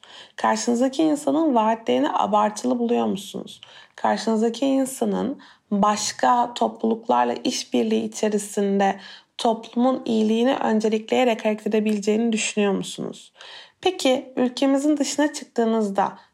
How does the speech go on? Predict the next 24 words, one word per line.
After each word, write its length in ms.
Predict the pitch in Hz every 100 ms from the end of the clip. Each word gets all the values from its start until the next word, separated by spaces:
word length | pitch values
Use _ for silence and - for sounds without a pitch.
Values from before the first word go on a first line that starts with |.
| -
genel 500 | 208 226 240 262 262
dünya, 520 | 240 240 254 262 269 - -
e, 80 | 214 214 214 208 - 202
genel 360 | 202 208 226 254
olarak 340 | 240 214 208
dünyada 400 | 208 208 208 220
olanlara 520 | 262 240 214 202 196
baktığınızda, 880 | 196 190 - 196 190 170 170 - - - - - -
bizim 260 | 226 269 311
ülkemizde 520 | 294 285 254 247 240
olanların 800 | - 233 226 214 214 202 185 208 - - -
dünyada 460 | 220 226 226 233 294
olanlarla 640 | 285 247 226 233 247 262
ilişkisine 640 | 254 226 214 - - - 254
baktığınızda 720 | 240 214 - 220 214 214 240
hangi 420 | 262 - 254 233
adayı 400 | - 202 196 185
uygun 420 | - 196 196 190 185
bir 60 |
aday 240 | 175 180 165
olarak 380 | 151 131 160
görüyorsunuz? 800 | - 160 135 143 - 120 78 - _ - - - - _ -
Peki, 480 | 330 330 285 269 277 - - _ -
em, 540 | 233 240 240 240 240